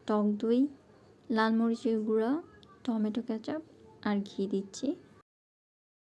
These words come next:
এরপর সবগুলোকে একটু ভালো করে মিশিয়ে নিয়ে তারপর সাথে দিয়ে দেব ধনিয়া গুঁড়া আর সামান্য একটু কেওড়া জল।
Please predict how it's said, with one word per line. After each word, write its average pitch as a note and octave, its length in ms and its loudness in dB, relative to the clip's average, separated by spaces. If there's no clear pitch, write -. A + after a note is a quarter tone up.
এরপর C4 140 6
সবগুলোকে B3+ 520 6
একটু B3+ 180 -2
ভালো A#3 220 6
করে B3 180 6
মিশিয়ে A3+ 380 4
নিয়ে B3 240 4
তারপর A3 320 0
সাথে A#3 340 0
দিয়ে A3+ 180 2
দেব A3 360 0
ধনিয়া G#3+ 380 4
গুঁড়া A3 360 4
আর A3+ 100 6
সামান্য A3 440 2
একটু B3 300 -2
কেওড়া F#3 300 2
জল। - 180 -8